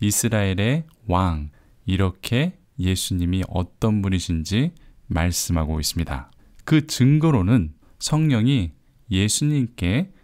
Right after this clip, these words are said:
비둘기같이 임하셨다라고 되어 있고, 그리고 예수님은 나다나엘의 모든 것을 알고 계셨고,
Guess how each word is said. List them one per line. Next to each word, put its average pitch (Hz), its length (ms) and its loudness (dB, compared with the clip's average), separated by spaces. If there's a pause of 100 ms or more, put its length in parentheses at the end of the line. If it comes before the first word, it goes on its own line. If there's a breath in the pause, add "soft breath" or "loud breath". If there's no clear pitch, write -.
(180 soft breath)
비둘기같이 107 960 0 (280)
임하셨다라고 90 1080 -2
되어 82 280 0
있고, 101 580 -2 (200 soft breath)
그리고 98 320 -2
예수님은 92 680 0 (360)
나다나엘의 95 1160 0 (200 soft breath)
모든 143 680 2
것을 127 480 0 (260)
알고 101 520 0
계셨고, 82 640 -4